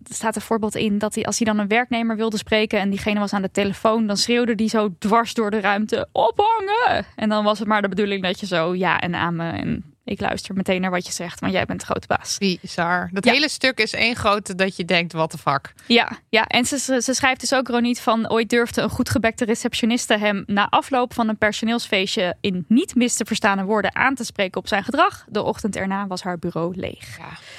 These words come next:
Speaker 1: En ze schrijft ook dat er dus een enorme wisseling is van personeel. Want ja, mensen die, eh, raken overspannen, die, die trekken het gewoon totaal niet.
Speaker 2: Sommigen
Speaker 1: Eh,
Speaker 2: kregen er ook echt st-, klachten, als in stressklachten,
Speaker 1: Ja,
Speaker 2: slecht
Speaker 1: ja, ja, ja.
Speaker 2: slapen.
Speaker 1: Trau-, traumatische,
Speaker 2: Ja, precies.
Speaker 1: traumatische ervaring.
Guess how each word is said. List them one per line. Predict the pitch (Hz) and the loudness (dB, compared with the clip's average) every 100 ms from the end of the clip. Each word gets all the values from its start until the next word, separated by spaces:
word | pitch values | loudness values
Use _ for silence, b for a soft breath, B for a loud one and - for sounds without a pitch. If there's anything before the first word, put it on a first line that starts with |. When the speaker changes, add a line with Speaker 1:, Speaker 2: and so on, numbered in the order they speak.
| B B B | B B B
Speaker 1:
En | 247 240 233 | 4 4 2
ze | 226 269 | 0 0
schrijft | 277 269 294 - | 2 2 2 2
ook | 277 254 | 2 2
dat | 247 240 | 0 0
er | |
dus | 233 233 | 0 0
een | 226 | 2
enorme | 240 262 311 339 277 | 2 4 2 2 2
wisseling | 220 302 285 254 220 | 2 0 2 2 2
is | 214 | 0
van | - 208 | 0 2
personeel. | 196 - 240 294 302 233 | 2 2 2 2 2 0
Want | 196 233 | 0 2
ja, | 233 - | 2 0
mensen | 208 202 - 185 | -4 -2 -4 -6
die, | 180 - | -8 -8
eh, | - 185 | -4 -4
raken | 175 180 - | 0 -2 0
overspannen, | 208 - - 269 240 233 214 - - | -4 -4 0 2 4 2 0 -2 -4
die, | 196 180 | -8 -4
die | 214 196 | -4 0
trekken | 254 254 240 | 0 2 0
het | 226 | -2
gewoon | - 208 | -2 -2
totaal | 214 214 214 208 | -2 2 2 2
niet. | 196 196 185 - | -2 -2 -4 -6
Speaker 2:
Sommigen | - 277 226 | -4 -2 0
Speaker 1:
Eh, | - | 0
Speaker 2:
kregen | 247 - 220 | 0 0 -4
er | |
ook | 208 | 0
echt | 214 233 - | 0 -2 -6
st-, | - - - | -12 -14 -10
klachten, | - 185 - 185 | -2 -2 0 0
als | 202 | 0
in | 202 | -2
stressklachten, | - - 226 440 262 151 - - | -4 0 0 2 2 0 -4 -4
Speaker 1:
Ja, | |
Speaker 2:
slecht | - 339 | 0 2
Speaker 1:
ja, | 254 | 2
ja, | |
ja. | 202 | 2
Speaker 2:
slapen. | 214 214 - 202 190 190 | 2 0 0 0 0 0
Speaker 1:
Trau-, | 277 - | 0 -2
traumatische, | - 247 247 262 254 202 220 | 0 0 2 0 0 -2 0
Speaker 2:
Ja, | 208 202 | 0 2
precies. | 165 165 | 0 -2
Speaker 1:
traumatische | - 214 208 214 | -2 -2 0 -2
ervaring. | 202 233 202 233 | 0 0 0 -2